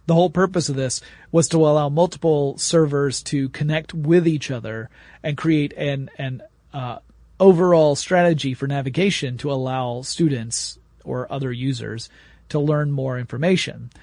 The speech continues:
So you could have, say, the computer science department server registered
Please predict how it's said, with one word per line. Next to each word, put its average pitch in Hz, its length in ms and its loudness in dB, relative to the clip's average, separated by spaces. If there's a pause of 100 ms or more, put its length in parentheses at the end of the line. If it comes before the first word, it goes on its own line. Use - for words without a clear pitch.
(380)
So - 140 0
you 196 160 4
could 220 140 4
have, 190 200 6
say, 165 300 2
the 156 120 -4
computer 170 360 0
science 170 400 -2
department 127 560 -8
server 127 600 -6 (680)
registered 143 760 0